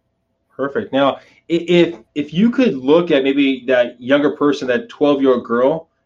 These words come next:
is there any kind of advice you might give her at that time? It sounds, it sounds like you had a pretty, pretty strong game plan put together,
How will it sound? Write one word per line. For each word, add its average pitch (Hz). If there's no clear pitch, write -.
is 117
there 147
any 170
kind 156
of 123
advice 120
you 127
might 123
give 123
her 131
at 117
that 117
time? 127
It 120
sounds, 175
it 131
sounds 226
like 196
you 175
had 175
a 135
pretty, 160
pretty 165
strong 147
game 131
plan 123
put 131
together, 120